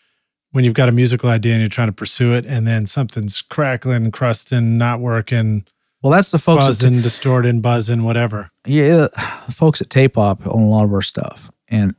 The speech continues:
Speaker 2: and one of the, uh, senior people told me one day, he says, "We realized about three years ago we don't have any s-, support costs on your gear. It doesn't break." And I said, "Well, that's the idea." He says, "I have full-time people on staff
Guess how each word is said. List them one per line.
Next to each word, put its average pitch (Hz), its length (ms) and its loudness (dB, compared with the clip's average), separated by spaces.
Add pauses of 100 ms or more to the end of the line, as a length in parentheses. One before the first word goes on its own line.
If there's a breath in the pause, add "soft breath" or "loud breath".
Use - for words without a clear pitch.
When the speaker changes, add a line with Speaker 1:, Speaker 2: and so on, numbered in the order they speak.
(100)
Speaker 2:
and 101 300 0 (440)
one 120 680 0
of 110 100 4
the, 101 140 0 (1120 soft breath)
uh, 92 420 -2 (680 loud breath)
senior 120 340 2
people 110 320 -2
told 110 220 0
me 110 60 4
one 104 120 2
day, 101 100 0
he 104 60 -2
says, - 280 -6 (540)
"We 139 140 4
realized 135 460 4
about 101 160 -2
three 120 180 0
years 123 180 4
ago 113 160 2
we 107 80 2
don't 95 160 -2
have 107 180 -2
any 101 100 0
s-, - 560 -8 (140)
support - 420 -4
costs - 320 -4
on 104 100 0
your 98 120 0
gear. 107 300 -2
It - 80 -14
doesn't 104 240 -2
break." 104 340 -2
And 107 100 -8
I 107 40 -6
said, - 180 -10
"Well, - 120 -10
that's - 180 -10
the - 100 -6
idea." - 460 -6 (400 soft breath)
He 135 100 -2
says, 120 200 -2
"I 113 80 4
have 117 160 0
full-time 113 480 -2
people 117 340 0
on 101 120 0
staff 104 580 -6